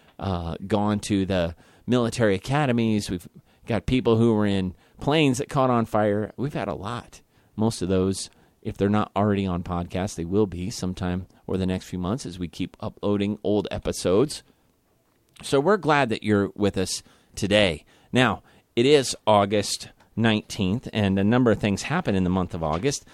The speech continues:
Not a lot of holidays today necessarily. As I look at the nineteenth, today is Aviation Day. It's also Black Cow Day, Root Beer Float Day, which I could get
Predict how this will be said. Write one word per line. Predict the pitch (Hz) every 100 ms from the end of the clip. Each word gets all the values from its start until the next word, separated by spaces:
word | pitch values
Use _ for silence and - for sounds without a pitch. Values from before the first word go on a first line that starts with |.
| - -
Not | 269
a |
lot | 311 254
of | 120 - _ _ -
holidays | 165 226 220 101 80 67 -
today | 107 95 92
necessarily. | 92 87 - - 90 85 87 131
As | 117
I | 98
look | 113 -
at |
the | 85
nineteenth, | 92 90 85 104 135
today | - 113 110
is | - -
Aviation | 131 156 165 120 - 107
Day. | 92 87 123 190 _ _ _ _ _
It's | 117 254
also | 185 156 95
Black | 92 107 156 - -
Cow | - 165 156
Day, | 98 80 82 117 151 - _ _ _
Root | 113 185
Beer | - 180
Float | - 165 170 92
Day, | 95 95
which | 117 110 -
I | 110
could | 113 101
get | 107 104